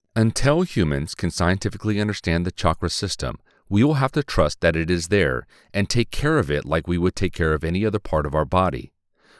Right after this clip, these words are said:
We can do this by meditating each day,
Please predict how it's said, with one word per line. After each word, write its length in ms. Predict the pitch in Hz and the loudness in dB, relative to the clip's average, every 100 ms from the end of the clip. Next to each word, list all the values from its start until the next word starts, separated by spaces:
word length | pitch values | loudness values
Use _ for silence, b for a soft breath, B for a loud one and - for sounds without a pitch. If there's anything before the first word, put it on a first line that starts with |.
| b | b
We 120 | 104 | -2
can 240 | 107 120 113 | 0 2 2
do 200 | 113 180 | 2 2
this 240 | 78 71 | 0 -4
by 160 | - 76 | -2 0
meditating 640 | 71 73 80 - 90 90 | 0 -2 -2 -2 -2 -2
each 280 | - 98 - | -2 -4 -2
day, 340 | - 69 64 | 0 0 -2